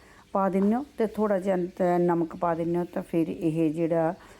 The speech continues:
ਪਾਸਤਾ ਬਿਲਕੁਲ ਸਟਿੱਕੀ ਨਹੀਂ ਹੁੰਦਾ, ਇਕੱਲਾ ਇਕੱਲਾ ਰਹਿੰਦਾ ਤੇ, ਤੇ ਇਹਦੇ ਨਾਲ ਬਹੁਤ, ਮ, ਸੋਹਣਾ ਪਾਸਤਾ ਬਣ ਜਾਂਦਾ, ਬੋਇਲ ਹੁੰਦਾ ਆ। ਹੁਣ ਆਪਾਂ ਇਹਦੇ ਵਿੱਚ ਪਾਵਾਂਗੇ ਥੋੜ੍ਹਾ ਜਿਹਾ ਸਾਲਟ।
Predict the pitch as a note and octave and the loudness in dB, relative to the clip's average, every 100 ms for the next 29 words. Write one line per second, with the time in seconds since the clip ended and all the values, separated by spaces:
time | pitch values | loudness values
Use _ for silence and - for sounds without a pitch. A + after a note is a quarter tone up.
0 | - F#3 E3 F#3+ E3 F#3 G3 A#3 A3 - | -8 -6 -4 -2 0 -2 -2 -6 -6 -10
1 | F3 F#3+ F#3 F3 F3 G3+ G3 E3+ E3 E3 | -10 -8 -6 -4 -4 -4 -2 -4 -4 -4
2 | E3+ E3+ E3+ G3+ - F#3 - - _ - | -2 -4 -4 -6 -8 -12 -14 -20 _ -20
3 | - - - - - - - - - _ | -20 -20 -20 -20 -20 -20 -20 -20 -20 _
4 | _ - - _ _ _ _ _ _ _ | _ -20 -20 _ _ _ _ _ _ _
5 | _ - - - - - G#3 G#3+ G3 G3+ | _ -20 -20 -20 -20 -16 -4 0 2 2
6 | A3 G#3+ G3+ F3 E3 F3+ D#3 D3 E3+ F3 | 2 4 2 0 -4 -2 -4 -4 -2 -2
7 | D#3+ C#3+ - G#3 A#3 A3 F#3+ F3 F#3 E3 | -2 -8 -2 0 2 2 0 -2 -2 0
8 | D#3+ D3+ D3+ D#3 D3 D#3 E3+ F3+ E3 D3 | 0 0 0 0 0 -2 -2 0 -2 0
9 | D#3+ A3 B3 - - - - - - _ | -2 -2 -6 -16 -20 -20 -20 -20 -20 _
10 | _ _ - - - - D4 B3+ A3 G#3 | _ _ -20 -20 -20 -8 0 0 2 0
11 | F#3+ F#3+ F3 - F3 E3 E3+ E3 F3 E3+ | 2 0 -2 -4 -4 -2 -2 -2 -4 -2
12 | E3 D#3+ D3 - - D#3 A3+ D4 | -2 -4 -4 -6 -4 -2 0 -2